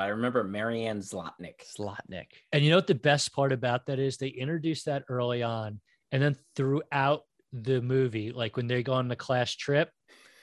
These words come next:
Speaker 3: to visit the cadaver, there's three Pat Benatars.
Speaker 1: Yeah.
Speaker 3: Like, that's just
Speaker 1: <laughs>
Speaker 3: the consistency of,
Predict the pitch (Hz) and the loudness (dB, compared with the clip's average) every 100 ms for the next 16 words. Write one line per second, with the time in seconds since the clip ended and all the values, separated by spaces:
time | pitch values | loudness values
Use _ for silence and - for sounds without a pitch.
0 | _ - 131 131 123 120 123 131 131 123 | _ -4 2 2 2 -2 -2 0 2 2
1 | 131 143 139 135 127 - 135 131 123 127 | 2 -2 -2 -2 -2 -4 -2 -2 -2 -2
2 | 117 - 117 113 - 98 95 - - 143 | -6 -4 -6 -6 -8 -8 -6 -6 0 2
3 | 131 160 135 - - 147 131 - - - | 2 4 2 2 0 0 0 -4 -10 -10
4 | - - _ - 139 - 147 131 - 190 | -12 -16 _ -2 -2 0 -2 2 4 4
5 | 170 190 170 - 180 165 160 143 135 127 | 4 0 0 2 4 6 4 2 0 0